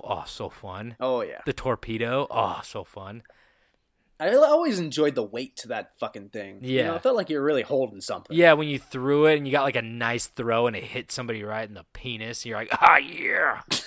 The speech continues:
Speaker 1: Got him.
Speaker 2: <laughs> Got him.
Speaker 1: I'm a terrorist."
Speaker 2: So,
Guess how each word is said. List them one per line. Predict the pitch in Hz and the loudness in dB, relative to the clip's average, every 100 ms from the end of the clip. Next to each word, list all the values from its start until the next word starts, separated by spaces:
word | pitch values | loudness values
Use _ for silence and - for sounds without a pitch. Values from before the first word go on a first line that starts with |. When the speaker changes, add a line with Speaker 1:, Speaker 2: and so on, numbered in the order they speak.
| - - - | -10 -10 0
Speaker 1:
Got | 151 147 | 4 4
him. | 127 - | 2 -6
Speaker 2:
<laughs> | _ _ _ _ _ - - - - - - | _ _ _ _ _ -20 -20 -20 -20 -8 8
Got | 170 170 156 | 10 12 10
him. | 147 | 8
Speaker 1:
I'm | 190 165 | 6 4
a | |
terrorist." | - - 160 123 107 98 - | 2 4 4 2 -2 -2 2
Speaker 2:
So, | 175 165 160 156 151 | 6 6 8 6 4